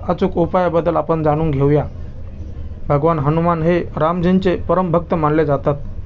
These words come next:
ज्यांना बजरंग बली, पवन पुत्र, महावीर आणि संकटमोचन इत्यादी नावांनीही ओळखले जाते. पंचांगाच्या गणनेनुसार प्राचीन काळी हनुमानजींचा जन्म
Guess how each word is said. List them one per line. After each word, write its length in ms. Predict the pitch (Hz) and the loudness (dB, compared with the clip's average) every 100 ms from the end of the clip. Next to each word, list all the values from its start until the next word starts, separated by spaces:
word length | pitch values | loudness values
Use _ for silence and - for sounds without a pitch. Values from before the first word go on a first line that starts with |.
| - - - | -10 -10 -2
ज्यांना 280 | 156 175 175 | 0 2 2
बजरंग 380 | 151 156 180 170 | 2 0 0 0
बली, 300 | 180 180 - - - - | 2 2 0 -6 -8 -2
पवन 220 | 160 175 165 | 2 2 2
पुत्र, 380 | 175 175 185 - - - | 0 2 0 0 -6 -2
महावीर 400 | 165 160 196 185 - - | 0 4 4 2 -2 0
आणि 140 | 185 | 0
संकटमोचन 680 | 151 170 165 185 165 170 170 - 170 | 2 0 0 0 0 0 -2 -4 -6
इत्यादी 360 | - 202 196 | 0 0 2
नावांनीही 500 | 180 165 180 190 202 | 2 2 4 4 4
ओळखले 400 | 170 160 156 156 | 4 2 2 2
जाते. 320 | 143 143 143 - - - - - - - - | 0 0 -2 -4 -8 -10 -10 -10 -10 -6 -2
पंचांगाच्या 600 | 151 147 175 160 160 165 | 0 0 0 2 2 0
गणनेनुसार 760 | 151 165 180 180 175 165 180 156 - - - - | 2 2 2 2 2 2 -2 -2 -8 -8 -6 -2
प्राचीन 340 | 165 196 196 | 0 2 2
काळी 280 | 180 185 180 | 4 2 0
हनुमानजींचा 720 | 156 180 185 185 180 190 190 | 0 2 4 4 2 2 2
जन्म 340 | 165 185 202 | 0 2 2